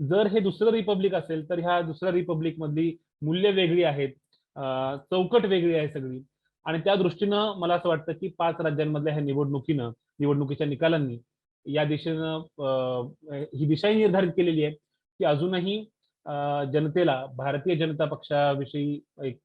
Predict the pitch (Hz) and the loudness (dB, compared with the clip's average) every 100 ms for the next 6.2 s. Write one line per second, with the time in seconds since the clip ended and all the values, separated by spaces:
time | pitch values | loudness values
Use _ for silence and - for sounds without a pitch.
0 | 170 139 117 139 160 160 175 151 180 175 | -12 -10 -4 0 0 2 2 2 -2 -8
1 | _ _ _ _ 143 139 151 151 151 - | _ _ _ _ -6 -2 0 0 -4 -6
2 | 147 135 131 131 131 131 - _ - 135 | -6 0 2 2 0 -4 -12 _ -16 -8
3 | 151 135 147 - 143 151 143 - 156 151 | -6 -6 -8 -6 -2 0 -2 -2 -2 0
4 | 170 170 156 170 175 175 175 147 131 117 | 2 4 4 4 4 4 2 0 -2 -8
5 | _ _ _ 160 151 196 196 214 196 160 | _ _ _ -2 0 0 0 0 0 0
6 | 151 | -2